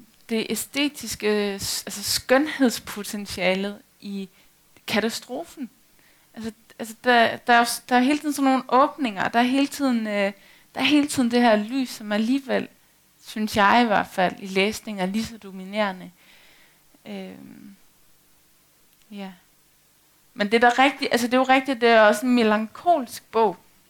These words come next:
Men, men, men der er et eller andet med, altså, melankolien, øh, hvad skal man sige, s-, altså, melankoli handler jo også om at føle, at,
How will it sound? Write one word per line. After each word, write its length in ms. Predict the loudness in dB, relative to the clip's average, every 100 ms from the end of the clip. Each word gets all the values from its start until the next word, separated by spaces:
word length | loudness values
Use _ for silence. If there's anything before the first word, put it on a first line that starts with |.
| _ _ _ _ _ _ _ -4
Men, 360 | 0 0 -2 -14 _ _ _ _ _ _ _ -4
men, 300 | -2 -2 -6
men 200 | -2 0
der 140 | 4
er 260 | 4 6 4
et 80 | 4
eller 180 | 4 4
andet 160 | 4
med, 260 | 2 0 -2 _ -20 _ _ _ -8
altså, 420 | 0 2 2 -2
melankolien, 1120 | -6 -2 2 2 0 -6 -2 2 2 0 -6 _ _ _ -18 -14
øh, 140 | -12 -14 _ _ _ _
hvad 180 | -8 -8
skal 160 | -2 -2
man 80 |
sige, 300 | -2 -2 -2
s-, 180 | -4 -10 _ -8
altså, 260 | -4 0 0 -2 _ _ -6
melankoli 640 | 2 2 2 -2 2 2
handler 360 | 4 2 2 4
jo 160 | 4
også 180 | 4 2
om 160 | 2 0
at 60 |
føle, 400 | -6 -2 0 -2
at, 100 | -4